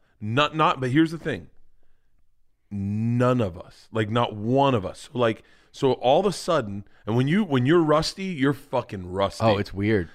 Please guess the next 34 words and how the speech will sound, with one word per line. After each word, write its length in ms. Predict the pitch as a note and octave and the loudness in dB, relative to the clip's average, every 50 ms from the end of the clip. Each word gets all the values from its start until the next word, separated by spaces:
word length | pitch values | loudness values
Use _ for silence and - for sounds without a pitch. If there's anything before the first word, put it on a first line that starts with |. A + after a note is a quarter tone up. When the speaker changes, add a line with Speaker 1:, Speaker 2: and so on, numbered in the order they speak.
| - - | -14 -8
Speaker 2:
It's 100 | F2+ A2+ | -4 -2
Speaker 1:
And 120 | A#2 A#2+ F2+ | -2 -2 0
Speaker 2:
weird. 120 | F#2 F#2+ | 0 2
Speaker 1:
so 40 | B2+ | 2
you're 220 | B2+ B2 C3 D#3 D#3+ | 4 4 4 2 2
gonna 180 | G3 F3+ E3 | 0 -4 -6
take 300 | - - D#3+ C3+ A#2+ A#2 - _ _ _ - | -6 -4 -2 -2 -2 -2 -4 _ _ _ 0
all 260 | A#2+ C3+ C#3 C#3+ D3 | 0 2 2 2 0
the 80 | - | -2
comics 480 | - - - C#3 C3+ B2+ A2+ G2+ - - | -6 -6 -4 -4 -2 -2 -4 -4 -8 -10
and 100 | G2+ E2 | -8 -4
put 140 | - A#2+ G#2+ | -4 -2 -2
'em 100 | G2 F2+ | -4 -4
back 320 | E2 A2 G#2+ G#2+ G#2 - B2 | -4 -2 0 0 -2 -4 -8
at 100 | F#2+ - | -10 -8
the 100 | G#2 F#2+ | -8 -8
exact 480 | F#2 F2 E2 - - A2 F#2+ - - - | -8 -10 -14 -10 -6 -4 -4 -4 -6 -8
same 220 | - A2 A2 G#2 | -8 -6 -6 -4
level. 340 | G2 G2 F#2+ F2+ E2+ E2 - - | -2 -2 -4 -4 -6 -10 -14 -12
Speaker 2:
Yeah. 220 | F2+ F2 F2 G2 | -10 -6 -4 -2
Speaker 1:
It's 80 | G2+ - | 0 0
almost 180 | E3 F#3+ F#3 D3 | 0 0 0 0
like 80 | C#3 B2 | 0 0
a 60 | G#2+ | 0
reset 580 | G2 G2+ C3+ F3 G3 - - - G2+ E2+ - | 0 2 0 0 0 0 0 0 -2 0 -2
button. 320 | - F#2 D#2+ - - F2 E2+ | -4 -4 -4 -4 -8 -10 -4
Speaker 2:
Because 280 | - C3+ - D#3 C#3 B2 | -2 0 0 2 2 2
what 100 | A#2+ A#2+ | 2 2
happens 320 | C3 D#3 F3 D#3 D#3 B2+ | 4 2 2 2 2 0
is 120 | A#2+ A#2 A2+ | 0 0 2
when 140 | A#2+ A#2 | 2 2
you're 120 | A2+ A2 G#2 | 2 2 0
doing 340 | G2 A#2 C3+ E3 F3 E3+ D3 | 0 0 0 0 0 2 2
it, 240 | B2 A2+ - _ | 0 0 -2 _